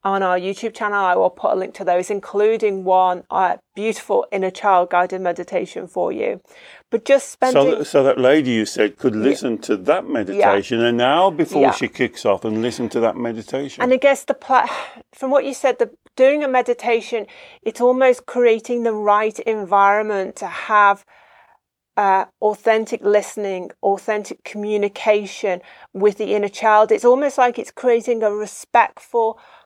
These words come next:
Speaker 1: calm, peaceful environment rather than environment where you're frantically trying to do ten other things or you haven't got the time to listen.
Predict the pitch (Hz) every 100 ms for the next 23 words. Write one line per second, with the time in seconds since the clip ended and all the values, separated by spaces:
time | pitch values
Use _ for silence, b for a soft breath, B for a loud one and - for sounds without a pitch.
0 | - - 220 214 214 208 208 _ _ _
1 | - 233 226 - 262 262 233 220 185 180
2 | 185 196 190 208 214 214 220 226 214 208
3 | 196 196 208 208 208 208 202 B B B
4 | - 220 202 - 220 214 208 202 214 214
5 | 214 - 214 208 208 226 - 214 202 208
6 | 214 196 185 190 202 - 196 202 208 208
7 | - 208 220 208 202 214 202 196 208